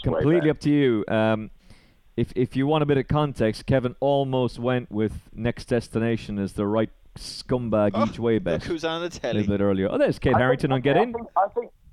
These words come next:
Speaker 1: I think the best each way bet of the day is in the Gaton, and it's, uh, Louis Zach pouch.
Speaker 2: Okay. And your nap of the day, Nick?
Speaker 1: My nap of the day on the Thursday
Speaker 2: Yep.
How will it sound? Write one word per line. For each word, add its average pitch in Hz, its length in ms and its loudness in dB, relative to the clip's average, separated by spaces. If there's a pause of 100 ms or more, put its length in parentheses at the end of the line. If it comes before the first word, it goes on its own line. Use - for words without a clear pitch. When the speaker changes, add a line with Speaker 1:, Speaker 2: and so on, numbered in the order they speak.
(460)
Speaker 1:
I 170 80 -2
think 208 200 -4
the 196 60 -2
best 180 260 -2 (120)
each 185 260 -12
way 156 280 -2
bet 107 180 -2
of 90 160 -6
the 95 60 -10
day 92 320 -4
is 101 120 -8
in 110 200 -6
the 101 80 -6 (160)
Gaton, 127 440 -2 (280)
and 104 180 -4
it's, - 340 -10
uh, 104 420 4 (300)
Louis 117 320 -2
Zach 110 220 -2
pouch. 85 240 -2 (960)
Speaker 2:
Okay. - 240 -2 (840)
And 123 180 0
your 127 120 2
nap 135 320 0
of 147 80 0
the 143 60 2
day, 151 200 4
Nick? 170 340 -4 (1160)
Speaker 1:
My 120 180 0
nap 143 380 -2 (120)
of 117 180 -4
the 123 80 -2
day 95 360 0
on 107 180 -2
the 107 80 -6 (140)
Thursday 95 720 -2 (380)
Speaker 2:
Yep. 104 200 -2